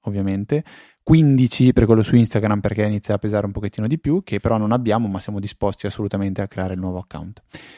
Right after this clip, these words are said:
Eh, scherzi a parte, trovate tutto il resto su easyapple punto org e me e Luca su Twitter con i nostri account Ftrava e Luca T N T.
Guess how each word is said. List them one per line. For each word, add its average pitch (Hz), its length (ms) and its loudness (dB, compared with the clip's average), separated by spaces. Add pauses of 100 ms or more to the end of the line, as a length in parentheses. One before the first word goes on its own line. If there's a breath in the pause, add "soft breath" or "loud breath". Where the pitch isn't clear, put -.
(440 loud breath)
Eh, 78 280 -2
scherzi - 340 0
a 131 60 2
parte, 117 420 4
trovate 101 340 2
tutto 127 300 0
il 120 60 6
resto 113 280 2
su 107 300 0
easyapple 104 600 4
punto 113 340 4
org 170 360 4
e 104 140 -2
me 110 180 4
e 104 40 6
Luca 117 260 2
su - 140 -6
Twitter 113 400 2
con 98 100 0
i - 20 2
nostri 98 220 -2
account 98 420 0 (100)
Ftrava 95 440 2
e 92 260 -2
Luca 98 380 0
T 101 160 -4
N 123 180 2
T. 143 240 -4